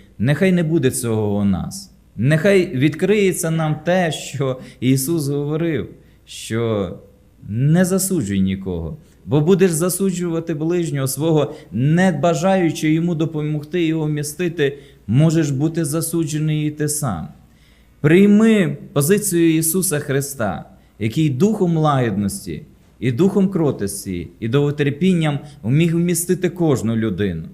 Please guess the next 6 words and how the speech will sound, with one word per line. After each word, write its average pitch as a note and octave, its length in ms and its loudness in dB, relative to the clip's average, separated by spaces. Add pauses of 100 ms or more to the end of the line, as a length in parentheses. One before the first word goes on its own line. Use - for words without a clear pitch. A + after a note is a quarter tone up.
(600)
Міг D#3+ 200 4
вмістити F3 380 2
кожну F#3 340 2
людину F3+ 360 2
і E3+ 160 0
вмістив. E3 800 -2